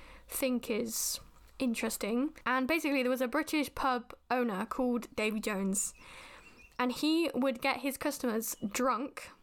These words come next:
imprison them, and then sell them as slaves to harboring ships, which is crazy. And then he later became a pirate.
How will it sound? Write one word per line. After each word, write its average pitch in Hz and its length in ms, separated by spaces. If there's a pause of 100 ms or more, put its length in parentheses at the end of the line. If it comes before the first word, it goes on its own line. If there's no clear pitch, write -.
(300)
imprison 277 640
them, 233 340 (400)
and 254 140
then 240 160
sell 247 280
them 254 200
as 220 160
slaves 247 680
to 247 100
harboring 220 440
ships, - 540 (100)
which 277 220
is 262 180 (160)
crazy. 269 760 (420)
And 262 100
then 247 120
he 311 140
later 262 240
became 240 360
a 196 60
pirate. 202 420